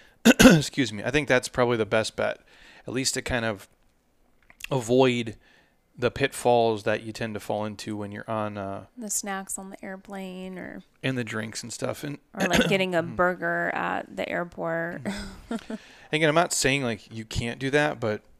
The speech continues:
Speaker 1: is that burger at the airport really worth it? Like, is that your favorite burger
Speaker 2: Like,
Speaker 1: place?
Speaker 2: I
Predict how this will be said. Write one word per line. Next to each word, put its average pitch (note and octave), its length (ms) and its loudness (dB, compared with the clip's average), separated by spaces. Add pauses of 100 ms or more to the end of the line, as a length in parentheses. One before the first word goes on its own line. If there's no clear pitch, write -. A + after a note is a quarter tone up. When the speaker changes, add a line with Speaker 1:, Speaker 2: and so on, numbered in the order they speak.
Speaker 1:
is C3 180 -2
that C3 340 2
burger A#2+ 340 2
at A2 80 0
the A2+ 80 -4
airport A2+ 420 -2
really G#2+ 320 -2
worth G2+ 340 -8
it? - 140 -18 (240)
Like, A#2 100 -4
is G#2 60 -8
that B2 120 -6
your G#2 80 -12
favorite A2 420 -4
burger G#2 220 -4
Speaker 2:
Like, G3+ 100 -6
Speaker 1:
place? F#3+ 360 -2
Speaker 2:
I - 0 -